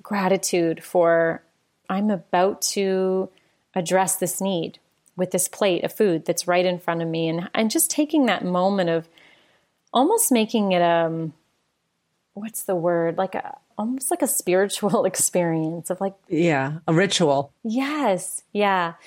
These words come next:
Speaker 1: So that to me, the how to i-, is truly just a tuning in. And I give a couple of different, uh, options in the book on how to do that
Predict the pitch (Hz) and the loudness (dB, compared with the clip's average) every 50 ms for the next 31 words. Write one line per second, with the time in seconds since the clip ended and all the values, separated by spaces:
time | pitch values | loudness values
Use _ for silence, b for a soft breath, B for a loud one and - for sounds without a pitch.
0 | B B B - 285 277 254 285 277 - - - 269 294 359 392 320 254 220 185 | B B B 0 2 2 2 0 -2 -2 -2 0 2 2 2 4 2 2 2 2
1 | 214 220 240 254 254 - - - 262 262 240 214 220 - - 214 208 - - - | 0 2 2 0 0 -2 -2 0 2 2 4 2 2 0 -2 -6 -6 -6 -6 -2
2 | - 247 285 349 339 262 202 - 214 202 - 196 175 - - - 208 190 185 175 | 0 0 2 2 2 0 2 0 -2 -2 0 -2 -4 -4 -2 -2 0 0 0 0
3 | 170 165 170 185 190 180 180 - 170 - 180 190 196 180 208 220 185 196 - 196 | 0 0 0 0 -2 -2 -4 -4 -4 -2 -2 0 0 0 0 0 -2 -2 -4 -4
4 | 180 - 190 180 165 180 180 - 170 170 165 - - - 175 185 - - - 190 | -2 0 0 2 2 0 0 0 -2 -2 -2 -4 -2 0 0 0 0 0 -4 -6
5 | 180 170 - 170 175 170 - - - 185 180 - 170 180 180 180 165 160 170 160 | -6 -6 -6 -6 -6 -6 -6 -2 -2 -2 0 0 -2 -4 -2 -2 -2 0 -2 -2
6 | - 180 180 175 175 170 170 170 - | 0 0 2 2 4 4 2 2 0